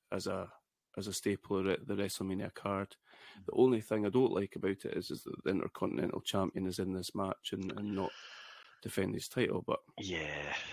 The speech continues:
Speaker 1: I don't actually think you notice that unless you st-, sit back and think, where was, you know, the tag belt's undefended here, the U S title,
Speaker 2: Mm-hmm.
Speaker 1: the
Speaker 2: True.
Speaker 1: I C title.
Speaker 2: Yeah. Yeah.
Speaker 1: Anyway, um, the other thing,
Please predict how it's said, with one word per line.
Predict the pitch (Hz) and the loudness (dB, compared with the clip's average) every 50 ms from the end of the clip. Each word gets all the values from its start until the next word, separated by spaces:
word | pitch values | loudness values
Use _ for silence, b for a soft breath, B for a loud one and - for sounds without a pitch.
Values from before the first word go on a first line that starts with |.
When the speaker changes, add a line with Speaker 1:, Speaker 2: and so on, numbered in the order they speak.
| - - - | -8 -6 -2
Speaker 1:
I | - | 2
don't | - 180 - | 4 6 6
actually | 175 180 - - - 202 170 | 6 4 4 2 0 0 0
think | - - 143 - - - | 2 0 -2 -2 -2 -2
you | - 107 | 0 2
notice | 113 123 - - 156 - | 4 4 4 2 -2 -2
that | - - 139 143 - - | 0 2 2 2 2 2
unless | - - 107 107 98 - - | 0 0 0 0 0 -2 -4
you | - | -4
st-, | - - - - - - - - | -6 -8 -4 -4 -6 -6 -6 -6
sit | - - - - - | -4 -2 -2 -2 0
back | 101 104 101 - - | -2 -2 -2 -2 -4
and | - 92 98 - _ _ - | -6 -8 -8 -12 _ _ -4
think, | 101 104 - - - - - _ _ _ _ _ _ _ _ _ - | -2 -2 -4 -4 -8 -16 -20 _ _ _ _ _ _ _ _ _ -6
where | - 98 101 | -4 -4 -2
was, | 98 92 - - | -4 -4 -6 -6
you | - 107 | -2 0
know, | 104 78 87 | 0 0 0
the | - | -2
tag | - - 123 127 123 117 - | 0 4 4 4 4 4 4
belt's | - 123 123 110 - - - | 4 4 4 4 2 0 -2
undefended | 113 117 110 - 117 110 - 113 113 113 107 104 - | 0 0 0 0 -2 0 0 0 0 0 0 -2 -2
here, | - 110 107 113 | -2 -2 -2 -2
the | 117 107 | -2 -4
U | 113 120 120 113 | -2 -2 0 0
S | 110 120 - | -2 -4 -6
title, | - - 110 110 - 117 113 104 | -4 -4 -2 -2 0 -2 -2 -2
Speaker 2:
Mm-hmm. | 101 98 95 b b b b b b _ | -4 -6 -8 b b b b b b _
Speaker 1:
the | - 95 | -4 -2
Speaker 2:
True. | - 76 | 0 0
Speaker 1:
I | 80 | 0
C | 82 - - - | 0 0 -2 -2
title. | - - 117 101 80 - - | 0 0 2 2 2 0 -2
Speaker 2:
Yeah. | - - _ _ _ _ _ _ - | -6 -10 _ _ _ _ _ _ -6
Yeah. | 82 85 82 80 80 - _ - - _ _ _ b b b b b b b b b b b b b b b b b _ | -4 -2 -2 -4 -6 -8 _ -20 -20 _ _ _ b b b b b b b b b b b b b b b b b _
Speaker 1:
Anyway, | 170 131 95 85 90 - - _ _ _ _ _ _ _ _ _ _ _ _ _ _ - | 4 4 4 2 -2 -8 -12 _ _ _ _ _ _ _ _ _ _ _ _ _ _ 2
um, | 104 101 101 101 98 95 87 - - _ - | 4 6 6 6 6 4 2 -2 -8 _ 4
the | - - - - | 4 4 6 6
other | 151 156 156 139 | 8 8 8 8
thing, | 117 - 117 117 123 139 139 | 8 6 4 4 4 2 0